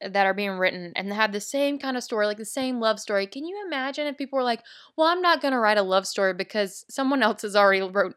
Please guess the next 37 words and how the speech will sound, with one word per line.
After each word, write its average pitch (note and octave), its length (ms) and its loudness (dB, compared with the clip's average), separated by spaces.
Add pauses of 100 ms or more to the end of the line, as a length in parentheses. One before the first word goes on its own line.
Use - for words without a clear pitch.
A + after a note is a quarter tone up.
written F#3+ 340 2
a F3+ 60 2
love F3 260 -2
story"? D#3+ 480 -6 (220)
You F#4 160 -2
see F#4+ 240 0
what G#4+ 140 0
I G4+ 140 0
mean? F4+ 340 -6 (100)
You D4 140 -6
see F4 380 -8
how D#4 340 0 (220)
ridiculous A#3+ 640 -2
that B3+ 240 -2
sounds? C4 440 -4
So, F#3 440 -4 (480)
all A3 60 8
right, G#3+ 180 6
guys, A3 440 2
thank A3 200 -4
you A3 400 2
for G#3+ 120 -2
listening G3+ 460 -4
today. G#3 560 0
Remember, G3 760 -4 (600)
I G3 140 0
will G3 220 -2
just F#3+ 280 -6
finish G3+ 300 -4
out F#3+ 160 0
with F#3+ 160 -8
the G3 80 -8
quote, A#3 500 0
"A G3+ 60 -8
candle G#3+ 720 -4
loses G3 340 -10
nothing F#3+ 600 -6